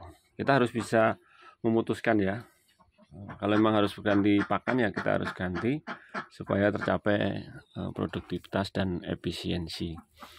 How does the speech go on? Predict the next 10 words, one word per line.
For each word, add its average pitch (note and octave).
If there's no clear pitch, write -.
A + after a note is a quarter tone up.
Mungkin E3
untuk C3
tempat A#2+
keluarga A2
Indonesia G#2+
semuanya G#2+
itu G#2+
mungkin B2
beda-beda G#2
pakannya G#2